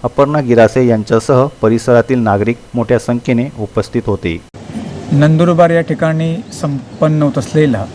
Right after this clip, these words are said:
Speaker 2: श्रीमद भगवद्गीता प्रवचन सोहळा संपन्न होतो आहे. या सोहळ्याचं कारण असं आहे की, हा जो समाज आहे दिशाहीन झालेला आहे, अनेक आमची तरुण पिढी व्यसनाच्या मार्गाला चाललेली आहे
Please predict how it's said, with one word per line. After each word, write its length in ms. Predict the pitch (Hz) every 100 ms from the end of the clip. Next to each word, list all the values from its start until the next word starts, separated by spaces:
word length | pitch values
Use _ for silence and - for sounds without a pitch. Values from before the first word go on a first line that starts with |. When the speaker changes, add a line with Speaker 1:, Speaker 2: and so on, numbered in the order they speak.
| - - - - - -
Speaker 2:
श्रीमद 320 | 160 175 185
भगवद्गीता 460 | 156 156 160 156 160
प्रवचन 480 | 156 143 147 139 156
सोहळा 320 | - 139 139
संपन्न 420 | 139 135 123 143
होतो 240 | 135 127 135
आहे. 220 | 123 143 160 - - - - - -
या 100 | 165
सोहळ्याचं 360 | 180 170 175 190
कारण 260 | 185 190 180
असं 280 | 156 -
आहे 180 | 180 165
की, 140 | 165 175
हा 160 | 165
जो 120 | 175
समाज 420 | 185 151 156 185 160
आहे 220 | 127 123
दिशाहीन 460 | 135 - 160 185
झालेला 360 | 147 120 147 139
आहे, 200 | 113 110 - - - - - -
अनेक 300 | 156 185 185
आमची 240 | 175 185
तरुण 280 | - 175 175
पिढी 180 | 180 185
व्यसनाच्या 440 | 165 - 175 180
मार्गाला 380 | 170 139 147 175
चाललेली 500 | 165 135 131 123 123
आहे 140 | 107